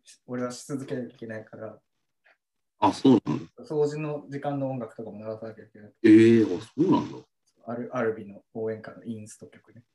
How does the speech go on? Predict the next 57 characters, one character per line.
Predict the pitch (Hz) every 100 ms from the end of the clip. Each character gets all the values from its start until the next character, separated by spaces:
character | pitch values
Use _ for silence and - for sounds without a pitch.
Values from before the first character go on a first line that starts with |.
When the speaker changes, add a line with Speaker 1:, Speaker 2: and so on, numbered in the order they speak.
| _ _ _ _ _ _ _
Speaker 1:
<laughs> | - - - - - _ - - - -
を | 180 180 - -
ひ | -
た | -
す | 175 143
ら。 |
Speaker 2:
許 | 135
可 | - 107
と？ | 107
許 | 107 - _ - -
可 | -
と？ | -
Speaker 1:
<laughs> | 640 - - - -
許 | 392 415 -
可 |
な | 175
ん | 143
て | 123
い |
ら | 135 131
な | 123
い。 |
別 | 147 165 - - - - -
に | 170 165 170
著 | 175
作 | 175 202 -
権 | 120 87
発 | 110 113 -
生 | 143 127
し | 123
な | 127
い | 113
か | - - - - -
ら。 | -
<laughs> | - - - - - 320 - 320 - - - - - - - - - - - _ 143
そ |
れ | 135
を |
永 | 135
遠 | 139 139 139 139 135
リ | 135
ピ | 135
ー | 120
ト | 110
で |
流 | 110 113
さ | 113 -
な |
き |
ゃ | - -
い |
け | 113
な | 104
い |
か | - 104
ら。 |
Speaker 2:
あ、 | 110